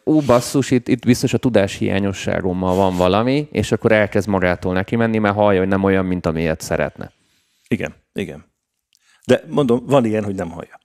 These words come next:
Speaker 2: És akkor, akkor tényleg sokat, akkor nagyon sokat kell segíteni. És hát ugye megint csak, ö,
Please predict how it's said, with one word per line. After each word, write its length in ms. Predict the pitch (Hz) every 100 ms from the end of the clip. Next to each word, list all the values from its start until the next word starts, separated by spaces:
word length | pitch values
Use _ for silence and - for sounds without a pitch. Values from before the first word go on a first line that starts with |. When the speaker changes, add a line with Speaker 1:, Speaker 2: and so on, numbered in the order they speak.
| _
Speaker 2:
És 160 | - -
akkor, 320 | - 127 117
akkor 220 | - - 127
tényleg 240 | 139 107
sokat, 280 | - 101 -
akkor 280 | - 120 110
nagyon 240 | 117 104
sokat 280 | - 101 -
kell 120 | 98
segíteni. 600 | - 87 107 101 117 156 - _ - - _ _ _ _ _ _ _ _ _
És 220 | - 123
hát 160 | 135 131
ugye 140 | 139
megint 300 | 143 151 151
csak, 220 | 131 117
ö, 600 | 127 117 113 113 113 113